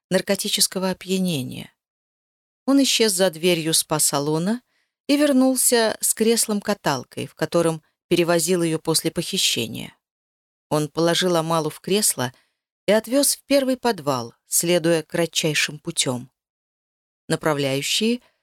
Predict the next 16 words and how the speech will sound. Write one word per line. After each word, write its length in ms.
заканчивались 760
на 100
середине 540
стены, 580
где 380
двухметровая 760
женщина 540
с 80
половником 680
в 60
руке, 400
рябая 560
от 120
плесени, 500
скрывала 520
секрет. 500